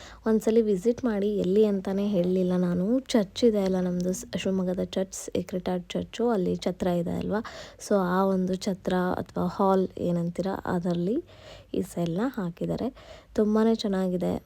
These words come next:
ಮನೆಯಲ್ಲಿ ತುಂಬ ಕುಕಿಂಗ್ ಎಲ್ಲ ಇಷ್ಟಪಡೋರಿಗೆ ತುಂಬಾನೇ ಒಳ್ಳೊಳ್ಳೆ, ಮ್, ಐಟಮ್ಸ್ ಬಂದಿದೆ ಅಂತಾನೆ ಹೇಳ್ಬೋದು. ಒಂದ್ಸಲಿ ಹೋಗಿ ಚೆಕ್ಔಟ್ ಮಾಡಿ, ಓಕೆನಾ? ಮ್, ಆಮೇಲೆ ಅಲ್ಲೆಲ್ಲ ಮುಗಿಸ್ಕೊಂಡು, ಆ, ನಾನು ದೀಪು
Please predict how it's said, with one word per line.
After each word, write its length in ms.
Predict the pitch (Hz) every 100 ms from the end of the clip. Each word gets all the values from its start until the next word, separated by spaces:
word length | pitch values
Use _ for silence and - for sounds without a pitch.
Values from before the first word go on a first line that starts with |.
| -
ಮನೆಯಲ್ಲಿ 580 | 175 175 175 180 180 180
ತುಂಬ 280 | - 185 175
ಕುಕಿಂಗ್ 460 | 196 190 - 196
ಎಲ್ಲ 120 | 180
ಇಷ್ಟಪಡೋರಿಗೆ 880 | 175 180 190 180 175 175 175 180 208
ತುಂಬಾನೇ 800 | 247 196 175 175 185 185 180 180 -
ಒಳ್ಳೊಳ್ಳೆ, 800 | - 185 190 190 190 196 196 - -
ಮ್, 580 | 180 175 175 170 170 185 - - -
ಐಟಮ್ಸ್ 380 | 160 190 180 -
ಬಂದಿದೆ 340 | 175 170 170
ಅಂತಾನೆ 360 | 165 175 175 185
ಹೇಳ್ಬೋದು. 500 | 190 180 175 175 339 - - - - 254
ಒಂದ್ಸಲಿ 440 | 247 233 220 339
ಹೋಗಿ 280 | 233 180 202
ಚೆಕ್ಔಟ್ 480 | - 214 180 175 185
ಮಾಡಿ, 260 | 170 180
ಓಕೆನಾ? 440 | 175 - 196 247 247 - - - - - -
ಮ್, 380 | 202 190 185 190 - - 202
ಆಮೇಲೆ 280 | 185 190
ಅಲ್ಲೆಲ್ಲ 260 | 185 180 185
ಮುಗಿಸ್ಕೊಂಡು, 960 | 190 185 190 180 - 190 190 214 247 208 - - - -
ಆ, 140 | 190
ನಾನು 360 | 190 175 180 180
ದೀಪು 340 | 185 175 247